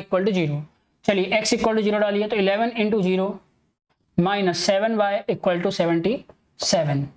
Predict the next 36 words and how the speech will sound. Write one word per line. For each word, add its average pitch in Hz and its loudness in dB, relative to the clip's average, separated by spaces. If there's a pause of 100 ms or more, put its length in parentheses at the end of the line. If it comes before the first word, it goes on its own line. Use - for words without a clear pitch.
(300)
ठीक 190 2
है। 208 -2 (880)
तो 196 2
यहाँ 208 0
से 208 0
कितना 220 0
आ 185 0
गया, 165 0
माइनस 202 0
सेवन 208 0
वाई 202 0
इक्वल 185 -2
टू 202 -2
सेवेंटी 170 -2
सेवन, 147 -2 (500)
minus 196 0
को 226 2
इधर 214 0
भेज 208 0
दीजिए 208 0
सेवन 202 0
के 208 -2
साथ 190 0
में, 214 -2 (500)
तो 214 2
सेवेंटी 220 0
सेवन 226 0
by 190 2 (320)
minus 185 0
seven, 156 0 (420)
सेवन 214 0
वन 226 0
जा 226 0
सेवन, 202 -2
इलेवन 180 0
जा, 143 -2